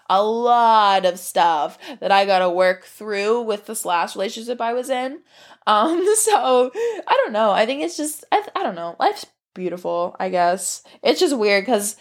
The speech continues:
last podcast I was sitting here crying and, like, really upset.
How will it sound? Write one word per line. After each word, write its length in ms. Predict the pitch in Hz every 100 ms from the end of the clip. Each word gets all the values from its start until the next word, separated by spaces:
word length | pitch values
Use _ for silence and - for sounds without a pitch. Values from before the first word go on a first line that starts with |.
| - -
last 240 | 190 208
podcast 420 | - 196 190 180 -
I 60 |
was 140 | 175 180
sitting 180 | 170
here 160 | 220 165
crying 600 | 165 165 170 165 147 175 _ _ -
and, 220 | 208 185
like, 180 | 160 -
really 260 | - 185 180
upset. 560 | 143 - 160 127 -